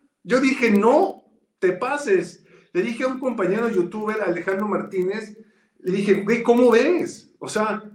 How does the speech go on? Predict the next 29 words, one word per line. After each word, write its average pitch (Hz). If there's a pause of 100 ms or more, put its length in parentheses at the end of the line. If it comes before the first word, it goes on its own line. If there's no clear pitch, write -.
(140)
esto 190
es 214
una 240 (220)
burla 214 (280)
para 147
nosotros". - (680)
Pero 143
en 160
fin, 190 (260)
vámonos 285
a 226
la 196
siguiente 254
información, 190
mi 185
gente. 175
Miren, 220
estoy 208
sude, 214
sude, 185
discúlpenme. 185 (100)
Es -
que 202
hace 185
mucho 180
calor 147
y 135
llegué 123
corriendo. 110